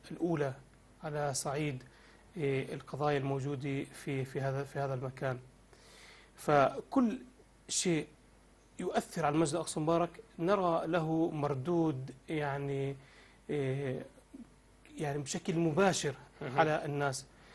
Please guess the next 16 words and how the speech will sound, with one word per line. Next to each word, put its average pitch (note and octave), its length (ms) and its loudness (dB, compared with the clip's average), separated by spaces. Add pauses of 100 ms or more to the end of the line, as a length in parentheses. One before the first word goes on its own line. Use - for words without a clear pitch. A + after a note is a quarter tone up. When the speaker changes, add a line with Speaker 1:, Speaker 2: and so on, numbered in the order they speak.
(260)
Speaker 1:
فيعني C#3 1080 2 (1300)
لسوء B3+ 400 6 (540)
ممارسة، F3+ 520 4
لسوء D3+ 380 6
عمل E3+ 340 12
الاحتلال D3+ 640 6 (240)
Speaker 2:
مهم. C#3+ 200 -2
Speaker 1:
و-، D3+ 60 4 (840)
وعدم E3+ 300 8
تخطيطه E3 480 0
الصحيح E3 560 6 (760)
ومحاولته D#3 960 6
لإغلاق D#3 680 10 (1400)
المسجد D#3+ 240 4
الأقصى E3 240 -2
المبارك D#3+ 340 6